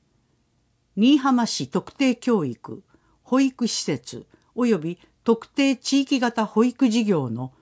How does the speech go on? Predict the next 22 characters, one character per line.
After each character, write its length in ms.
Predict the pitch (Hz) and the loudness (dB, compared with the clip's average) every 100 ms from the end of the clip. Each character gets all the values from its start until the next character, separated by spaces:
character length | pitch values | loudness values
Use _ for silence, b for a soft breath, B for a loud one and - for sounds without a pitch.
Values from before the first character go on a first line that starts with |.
| b | b
運 280 | 220 269 302 | 2 6 8
営 160 | 311 277 | 8 6
に 120 | 262 | 4
関 220 | 247 220 | 2 -2
す 180 | - 180 | -2 -4
る 100 | 143 | -6
基 200 | - 185 | -4 -2
準 320 | 175 262 269 | 4 6 6
を 100 | 240 | 4
定 260 | 226 220 214 | 0 2 4
め 160 | 220 247 | 4 2
る 120 | 147 | -2
条 260 | 131 117 | -2 -4
例。 260 | 110 104 - _ _ _ _ _ _ _ _ _ _ _ _ _ - | -6 -12 -14 _ _ _ _ _ _ _ _ _ _ _ _ _ -2
特 260 | 220 - | -2 -2
定 320 | - 302 277 | -4 0 0
教 320 | 262 240 202 143 | 0 0 0 -2
育、 380 | 107 - 113 _ _ _ _ _ | -8 -14 -16 _ _ _ _ _
保 160 | 220 | 0
育 280 | 233 - 220 | 0 0 -2
施 160 | - - | -2 -4
設 420 | 147 - 117 | -6 -8 -14